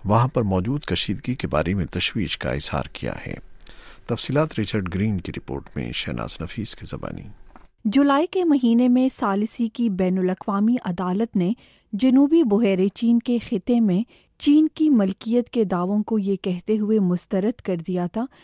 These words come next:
Speaker 2: کہ اس وسیع سمندری علاقے میں چین کی ملکیت کا کوئی تاریخی جواز نہیں ہے۔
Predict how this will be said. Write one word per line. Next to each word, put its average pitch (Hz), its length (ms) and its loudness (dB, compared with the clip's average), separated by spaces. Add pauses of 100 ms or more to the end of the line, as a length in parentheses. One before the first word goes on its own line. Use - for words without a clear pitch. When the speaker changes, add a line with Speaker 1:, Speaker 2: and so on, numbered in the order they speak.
(200)
Speaker 2:
کہ 254 160 -2
اس 262 200 -4
وسیع 262 420 0
سمندری 190 560 0
علاقے 185 460 -4
میں 214 260 0
چین 233 200 0
کی 220 180 -4
ملکیت 190 580 -2
کا 214 160 -4
کوئی 190 260 -4
تاریخی 196 560 -4
جواز 175 500 -4
نہیں 180 380 0
ہے۔ 175 120 -4